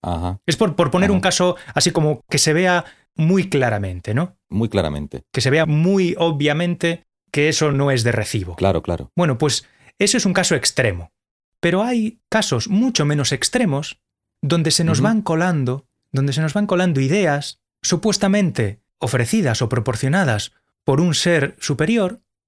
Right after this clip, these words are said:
Speaker 2: y que se nos
Speaker 1: Ujú.
Speaker 2: pide que aceptemos sin crítica.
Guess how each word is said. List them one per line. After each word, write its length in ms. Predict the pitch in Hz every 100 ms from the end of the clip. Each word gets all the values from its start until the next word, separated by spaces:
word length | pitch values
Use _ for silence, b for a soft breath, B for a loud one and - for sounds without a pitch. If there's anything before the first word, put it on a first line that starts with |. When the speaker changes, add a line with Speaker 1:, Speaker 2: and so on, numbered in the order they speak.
| _ _ _ -
Speaker 2:
y 100 | 160
que 120 | 160
se 100 | 160
nos 160 | 147 -
Speaker 1:
Ujú. 60 |
Speaker 2:
pide 300 | 202 180 151 - _ -
que 360 | 135 123 120
aceptemos 680 | 117 131 131 214 196 175 - - _
sin 240 | - 139
crítica. 560 | 117 120 - 101 101 -